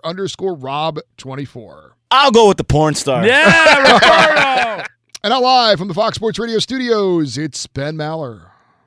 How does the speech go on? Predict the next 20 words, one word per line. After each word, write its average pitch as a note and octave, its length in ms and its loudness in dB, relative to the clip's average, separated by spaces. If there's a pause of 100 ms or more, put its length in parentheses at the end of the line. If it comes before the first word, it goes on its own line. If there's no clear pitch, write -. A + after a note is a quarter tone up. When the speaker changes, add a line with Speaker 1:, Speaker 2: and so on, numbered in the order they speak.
(1000)
Speaker 3:
Maddie G#3+ 420 0
from G#3 160 -2
the G3 100 -2
Natty A3+ 340 0
says, G3 220 -2
"Spot C4+ 440 -2
on A#3+ 260 -2
monologue, G#3 680 -2
Ben. A3 360 -2
The D#3+ 380 -2
Lakers G3 520 -4
championship G3 800 -4
was D3 160 -6
like D3+ 220 -6
a D3 120 -4
dollar F#3 440 -2
store F3+ 320 -4
variety D#3 560 -2
of G#2+ 100 -8
championship." G#2 680 -14